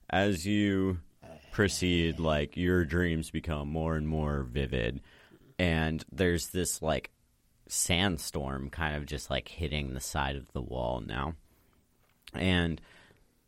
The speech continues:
as you, like, climb, it, it just, it just becomes more and more dreamlike, and it's almost like you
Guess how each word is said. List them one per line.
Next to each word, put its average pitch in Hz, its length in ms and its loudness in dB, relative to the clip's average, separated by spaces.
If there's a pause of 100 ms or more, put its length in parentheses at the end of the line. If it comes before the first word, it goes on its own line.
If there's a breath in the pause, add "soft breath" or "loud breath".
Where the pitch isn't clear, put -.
(360)
as 110 320 4
you, 131 420 2 (160)
like, 92 360 0 (260)
climb, 76 580 0
it, 78 340 -2 (840)
it 110 160 2
just, 101 320 2 (1000)
it 107 180 2
just 90 260 -2
becomes 98 460 2
more 87 320 4
and 80 160 2
more 76 240 0
dreamlike, 73 880 -4
and 87 160 -2
it's - 280 -6
almost 92 520 0
like 73 260 0
you 76 360 -2